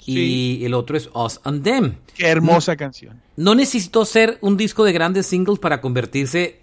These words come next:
Speaker 2: en uno de los grandes discos de la historia del rock. Yo creo que Dark Side of the Moon es uno de los diez grandes discos de la historia del rock, sin lugar a dudas. O sea,
Speaker 1: Machina, y qué chévere,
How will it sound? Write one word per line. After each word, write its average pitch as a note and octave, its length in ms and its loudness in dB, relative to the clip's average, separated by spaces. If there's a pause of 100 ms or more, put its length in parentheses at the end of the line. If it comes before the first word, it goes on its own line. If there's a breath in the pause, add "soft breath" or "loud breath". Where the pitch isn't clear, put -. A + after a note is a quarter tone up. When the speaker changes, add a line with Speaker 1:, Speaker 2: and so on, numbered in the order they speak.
Speaker 2:
en C3+ 120 0
uno D3+ 140 0
de E3+ 80 0
los A#2+ 160 -2
grandes C#3 340 -4
discos C3 280 -6
de B2 60 -4
la A2+ 60 -4
historia A#2+ 320 -6
del A#2+ 120 -4
rock. B2+ 200 -6
Yo D#3+ 140 -2
creo A3 160 2
que A#3 140 -2
Dark D#3 180 0
Side E3+ 220 -4
of F3 60 -4
the E3+ 60 -4
Moon D#3 200 -4
es D#3 100 -4
uno E3+ 140 -4
de D#3+ 80 0
los B2 260 -6
diez G3+ 400 2 (160)
grandes E3 480 0
discos C#3+ 300 -8
de C3 80 -8
la A2 60 -6
historia A2 280 -8
del G#2 120 -8
rock, - 240 -16
sin C#3+ 300 -2
lugar B2+ 280 0
a B2+ 60 -2
dudas. G2 360 -10 (180)
O E3 200 -12
sea, - 160 -4
Speaker 1:
Machina, F#3+ 160 -6 (320)
y F3 80 -18
qué - 240 -10
chévere, F#3 580 -2